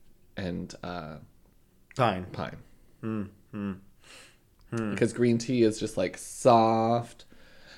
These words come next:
Speaker 1: and it's got a little bit of a, like, a buzz to it.
Speaker 2: A buzz. A
Speaker 1: That's what I
Speaker 2: buzz
Speaker 1: get
Speaker 2: to a
Speaker 1: from the
Speaker 2: smell.
Speaker 1: smell. Uh-huh.
Speaker 2: I get intoxicated. <laughs>
Speaker 1: No, like, but, like, it's, like,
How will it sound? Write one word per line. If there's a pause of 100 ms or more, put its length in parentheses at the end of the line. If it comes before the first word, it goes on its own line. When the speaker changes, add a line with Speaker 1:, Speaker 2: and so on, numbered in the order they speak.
(160)
Speaker 1:
and
it's
got
a
little
bit
of
a,
like,
a
buzz
to
it.
Speaker 2:
A
buzz. (320)
A
Speaker 1:
That's
what
I
Speaker 2:
buzz
Speaker 1:
get
Speaker 2:
to
a
Speaker 1:
from
the
Speaker 2:
smell.
Speaker 1:
smell.
Uh-huh.
Speaker 2:
I
get
intoxicated.
<laughs> (460)
Speaker 1:
No, (100)
like,
but,
like,
it's,
like,